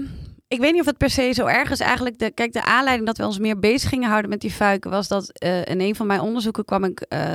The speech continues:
tegen dat, geen, geen verrassing wellicht, maar dat sociaal werkstudenten zich in ieder geval heel erg veel online, ehm, eh, bezig, eh, heel veel online zijn en daar in heel veel verschillende fuiken ook wel, eh, eh, zitten.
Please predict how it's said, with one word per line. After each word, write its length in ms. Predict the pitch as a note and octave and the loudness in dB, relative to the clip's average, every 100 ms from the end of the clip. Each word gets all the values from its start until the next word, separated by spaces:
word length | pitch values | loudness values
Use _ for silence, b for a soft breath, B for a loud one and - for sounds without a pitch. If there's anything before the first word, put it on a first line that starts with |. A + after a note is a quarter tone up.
| - | -2
tegen 420 | G#3+ G#3 A#3 A#3+ | 2 4 4 0
dat, 320 | G3+ G3 - - - | 0 -2 -4 -12 -16
geen, 340 | - - D3 D3+ | -8 -4 -4 -4
geen 300 | - F3 E3+ | -2 0 2
verrassing 460 | - F3 G3+ G#3+ | 4 4 4 0
wellicht, 260 | G3+ G3 G#3+ | 0 -2 0
maar 220 | F3+ E3+ | 0 2
dat 120 | F#3 | 0
sociaal 420 | F3+ F#3+ - F#3+ F3 | -4 -4 0 2 4
werkstudenten 680 | F#3 F#3 F3 E3 G3+ A3 A3 | 2 0 -2 0 0 -2 -6
zich 180 | G3+ | -4
in 60 | G3 | -2
ieder 160 | F#3+ - | -4 -2
geval 300 | G3 F3+ E3+ B B B B B _ _ _ | 0 0 0 B B B B B _ _ _
heel 400 | E3+ F#3+ C4 - | 4 8 8 6
erg 260 | F#3 F#3 | 0 -2
veel 240 | - F3+ F3 | 0 0 2
online, 640 | F3+ F3+ F3+ F3+ F3 E3+ | 2 4 4 4 2 0
ehm, 520 | D#3 E3 D#3+ D#3+ D#3 | 0 -2 0 -2 -2
eh, 340 | - - D3 C3+ C3+ - | -4 -4 -4 -4 -6 -6
bezig, 380 | - G3+ B3+ - | 0 2 0 -2
eh, 80 | - | -2
heel 220 | F3+ G#3+ | 2 2
veel 100 | F#3+ | 0
online 280 | E3+ F3 D#3 | -2 -2 -2
zijn 460 | D3 E3+ F#3+ A#3+ D4 | 0 2 2 0 -2
en 240 | - F3 | -4 -2
daar 320 | F#3 F3+ E3+ - | 2 2 2 -2
in 240 | F3 E3+ | -2 -2
heel 200 | G3 A3 | 0 0
veel 100 | A3 | 0
verschillende 640 | E3+ D#3 - F#3+ F#3+ A3+ | -4 -6 -2 0 -2 -2
fuiken 400 | B3+ A3 G#3+ A3 | -2 0 0 0
ook 160 | - G3+ | -4 -2
wel, 300 | F#3+ F3+ D#3+ | 0 0 0
eh, 600 | D#3 D#3 D3 G#1+ D3 D#3+ | -2 -2 -4 -4 -6 -6
eh, 60 | D3+ | -6
zitten. 400 | D#3+ A#3 C4+ C#4+ | -4 -2 0 -2